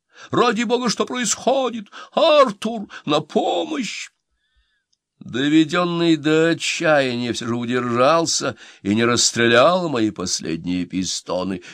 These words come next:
под носом у леди Памелы. После первого болевого шока нога ныла уже не так сильно, но вдруг по ней стали пробегать мучительные судороги.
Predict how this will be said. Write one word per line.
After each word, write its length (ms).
под 340
носом 380
у 40
леди 280
Памелы. 560
После 420
первого 460
болевого 460
шока 640
нога 320
ныла 240
уже 220
не 100
так 300
сильно, 520
но 180
вдруг 400
по 140
ней 200
стали 420
пробегать 540
мучительные 760
судороги. 560